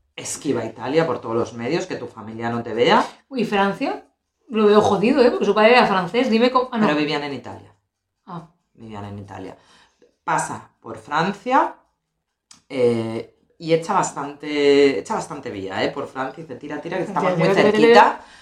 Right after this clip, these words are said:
Speaker 1: Y los franceses nunca nos han gustado mucho,
Speaker 2: A
Speaker 1: a
Speaker 2: nadie.
Speaker 1: pesar de tener familia allí.
Speaker 2: A pesar de que yo secretamente me gustaría mucho hablar ese idioma. Yo lo
Speaker 1: Vale.
Speaker 2: confieso. Vale.
Speaker 1: Iba a decirte,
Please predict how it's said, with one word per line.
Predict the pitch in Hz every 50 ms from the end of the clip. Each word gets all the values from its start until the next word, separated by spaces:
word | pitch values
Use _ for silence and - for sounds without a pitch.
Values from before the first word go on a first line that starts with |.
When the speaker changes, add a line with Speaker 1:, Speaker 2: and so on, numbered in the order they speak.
| - _ _ _ -
Speaker 1:
Y | - 170 156 147 143 143 147 143 131
los | 143 143
franceses | - 160 147 - 214 214 214 214 - -
nunca | - 151 151 - - 147
nos | 139 123 - -
han | 120 120 120
gustado | 117 113 - - 123 127 143 147
mucho, | 175 196 190 - 254
Speaker 2:
A | 202
Speaker 1:
a | 202 190
Speaker 2:
nadie. | 196 202 202 196
Speaker 1:
pesar | - - - 156 143 147
de | 147 147
tener | 143 143 143 139 139 139 139 139 135 127 127 127 - - -
familia | - 139 127 127 123 127 131 139
allí. | 127 110 95 85 - _ _ _ _ _ _ _ - - - _ _ _ _ _ _ _ _ _ - - - _
Speaker 2:
A | - 208
pesar | 208 208 170 202 214 262
de | 262
que | 240 233
yo | 208 202
secretamente | - - 196 202 202 202 220 214 214 226 233 269 262
me | 226
gustaría | 214 202 196 - - 190 180 190 190 190
mucho | 185 185 185 175 -
hablar | 180 175 170 170
ese | 165 - 175 170
idioma. | 165 170 165 165 160 - - _ _ _ _ _ _ _ _ 160 _ _ _ _ _ _ _ _ _ _ _ _ _ _ _ _ _ _ _ _ _ _ _ _ _ _ _ _ _ _ _ _
Yo | 202 175 220
lo | 220
Speaker 1:
Vale. | 226 - 208 190
Speaker 2:
confieso. | 165 - 220 214 - - - _ _ _
Vale. | 104 95 165 147
Speaker 1:
Iba | 151 147
a |
decirte, | 139 160 147 139 135 - 139 131 139 139 131 120 117